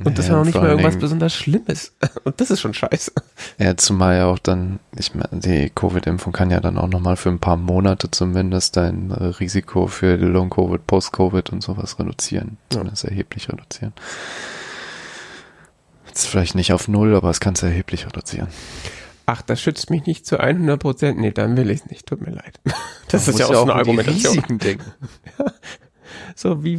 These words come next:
Speaker 1: wie viele Leute, als dann irgendwann die ersten Mutationen des Virus irgendwie unterwegs sind, "Ach, ich werd jetzt nicht mehr zu hundert Prozent geschützt." Nee, dann will ich das nicht mehr. Das ist ja blöd. <laughs>
Speaker 2: Naja, das Schlimme ist, dass die Impfung, auch die, die Impf-,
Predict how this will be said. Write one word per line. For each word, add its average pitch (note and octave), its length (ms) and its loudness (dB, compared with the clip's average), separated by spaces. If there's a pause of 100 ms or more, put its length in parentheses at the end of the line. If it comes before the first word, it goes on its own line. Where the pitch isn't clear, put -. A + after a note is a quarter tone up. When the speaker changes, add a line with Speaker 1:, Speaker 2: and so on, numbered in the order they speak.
(140)
Speaker 1:
wie A3+ 160 4
viele D3+ 200 -2
Leute, C#3 320 2
als C#3+ 160 -2
dann C#3+ 120 2
irgendwann C#3 440 2
die C3 120 4
ersten D3+ 260 0
Mutationen D3 600 0
des C3+ 220 -2
Virus D3+ 340 0
irgendwie C#3 220 2
unterwegs C3 340 0
sind, - 140 -6 (380)
"Ach, C3 200 0
ich - 140 -8
werd D3 160 2
jetzt C#3+ 180 -2
nicht - 160 -6
mehr A3+ 100 2
zu C3+ 160 -2
hundert B2 440 2
Prozent B2 420 -2
geschützt." C#3 440 -6
Nee, - 140 -4
dann A2+ 220 -4
will C3+ 120 0
ich - 120 -6
das - 180 -10
nicht - 220 -16
mehr. - 120 -10
Das - 120 -12
ist - 80 -12
ja D#3+ 80 -4
blöd. - 420 -12
<laughs> - 60 0 (920)
Speaker 2:
Naja, F#2 280 2
das F#2 280 2
Schlimme G#2+ 260 4
ist, G2+ 180 0
dass F#2 140 4
die F#2 120 2
Impfung, G#2 480 -2
auch F#2+ 140 0
die, F#2+ 260 0
die - 160 -8
Impf-, - 380 0